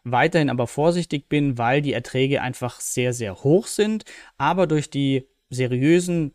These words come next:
Partner hinterm Projekt und das große Backing auch von großen Portfolios, ähm, bin ich aktuell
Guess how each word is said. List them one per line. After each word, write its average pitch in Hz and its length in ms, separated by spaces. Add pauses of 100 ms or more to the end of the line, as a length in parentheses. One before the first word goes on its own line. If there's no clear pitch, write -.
Partner 190 520
hinterm 180 420
Projekt 131 560
und 139 200
das 127 140
große 160 440
Backing 143 400
auch 131 180
von 123 500
großen 131 540 (360)
Portfolios, 170 680 (480)
ähm, 131 320
bin 156 280
ich 165 340
aktuell 151 640